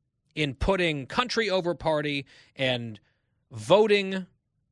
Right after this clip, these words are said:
for Trump's impeachment and defending our democracy and so on and so forth.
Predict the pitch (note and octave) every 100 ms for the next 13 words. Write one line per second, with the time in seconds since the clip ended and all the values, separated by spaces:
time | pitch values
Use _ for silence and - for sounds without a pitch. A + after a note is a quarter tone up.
0 | _ - - A3+ A3 G#3+ F#3+ - F3 -
1 | E3 - D#3+ C3 G#2+ A#2 - A#3 B3 A#3
2 | G3+ F#3 D#3+ D3+ D3 D3 C3+ - D3+ C3
3 | A2+ - E3 D#3+ C#3+ B2+ A2+ A2+ G2 -
4 | -